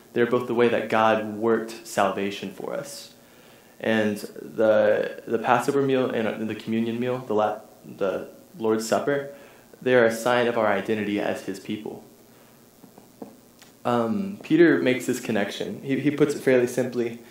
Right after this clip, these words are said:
in the days following Pentecost, when, uh, when he has gathered a, a group of Israelites, a group of Jews that are standing around.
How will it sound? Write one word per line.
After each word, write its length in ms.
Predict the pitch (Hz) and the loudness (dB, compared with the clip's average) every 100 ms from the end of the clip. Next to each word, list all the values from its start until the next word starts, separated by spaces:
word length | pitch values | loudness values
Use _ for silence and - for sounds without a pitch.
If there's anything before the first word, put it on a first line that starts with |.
| - - - | -20 -10 -2
in 100 | 120 | 2
the 60 | |
days 240 | 120 113 - | 4 4 6
following 340 | 117 107 107 | 6 6 2
Pentecost, 760 | 110 104 - - 95 - - - - - - - | -2 -4 -4 -4 -4 -6 -12 -18 -20 -20 -20 -2
when, 580 | 117 110 104 98 98 | 0 2 0 -2 -4
uh, 560 | - - 120 113 117 113 | -6 -2 0 2 2 0
when 240 | 117 117 | 0 -2
he 160 | 113 117 | 0 0
has 120 | 113 | 0
gathered 380 | 117 113 113 110 | 2 4 4 2
a, 460 | 107 98 - - - | 2 2 0 0 -2
a 60 | |
group 220 | 117 120 | -2 -2
of 120 | 113 110 | 0 0
Israelites, 500 | 101 104 98 98 - | 0 0 0 -2 -6
a 20 | |
group 200 | 113 110 | -8 -8
of 80 | 101 | -6
Jews 260 | 104 101 | -4 -2
that 80 | 104 | -2
are 80 | 104 | -4
standing 320 | - 98 98 | -4 -4 -4
around. 320 | 95 95 98 | -6 -6 -8